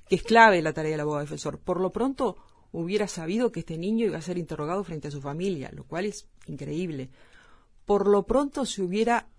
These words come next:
extrañado de que el abogado defensor le hubiera comentado que el niño nunca fue pasado a un forense,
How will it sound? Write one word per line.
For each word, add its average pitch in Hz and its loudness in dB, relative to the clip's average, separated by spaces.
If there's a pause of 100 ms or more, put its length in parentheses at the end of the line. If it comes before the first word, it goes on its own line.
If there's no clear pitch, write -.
extrañado 190 -2 (400)
de 170 -2
que 175 -4
el 180 0
abogado 175 2
defensor 196 -2
le 196 0
hubiera 185 -2
comentado 170 -4
que 175 -6
el 165 -6
niño 180 -6
nunca 165 -6
fue 151 -10
pasado 151 -10
a 156 -6
un 151 -8
forense, 160 -8